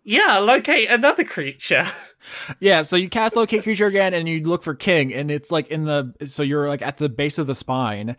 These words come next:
Speaker 2: and the direction king is, is straight down, and you're like, "Well, I s-, I can see straight down. It's back. It's Cronus's back. He's not there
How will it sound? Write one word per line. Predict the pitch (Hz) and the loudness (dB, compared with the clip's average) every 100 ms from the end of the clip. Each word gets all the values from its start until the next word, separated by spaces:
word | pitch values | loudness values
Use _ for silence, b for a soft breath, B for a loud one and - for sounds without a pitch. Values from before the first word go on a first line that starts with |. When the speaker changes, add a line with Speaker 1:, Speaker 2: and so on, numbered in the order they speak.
| B B 131 | B B -6
Speaker 2:
and | 139 | -2
the | 135 | -2
direction | 151 156 180 - 170 | -2 -2 -2 -2 -4
king | 156 165 151 | -2 -2 0
is, | 135 123 | -2 -2
is | 127 | -4
straight | - - 143 143 123 | -4 0 0 0 -4
down, | 139 123 104 87 101 123 | -2 -2 -2 -6 -12 -10
and | 127 135 | -6 -2
you're | 143 | 0
like, | 135 131 | 0 -2
"Well, | 139 139 131 127 - | -2 0 0 -4 -10
I | 123 | -8
s-, | 117 - - | -8 -8 -8
I | 135 | -6
can | 135 135 | -6 -6
see | - 180 | -4 -4
straight | 160 - 135 117 | -2 -2 -2 -2
down. | 123 107 95 98 | -2 -2 -6 -10
It's | 110 - | -10 -10
back. | 120 104 127 98 - - | -10 -6 -4 -6 -12 -14
It's | 113 | -12
Cronus's | - 147 139 143 143 | -6 -2 -2 -2 -6
back. | 120 139 107 | -4 -2 -2
He's | - 123 | -4 -6
not | 131 127 117 | -4 -4 -6
there | 127 131 104 101 | -4 -4 -4 -6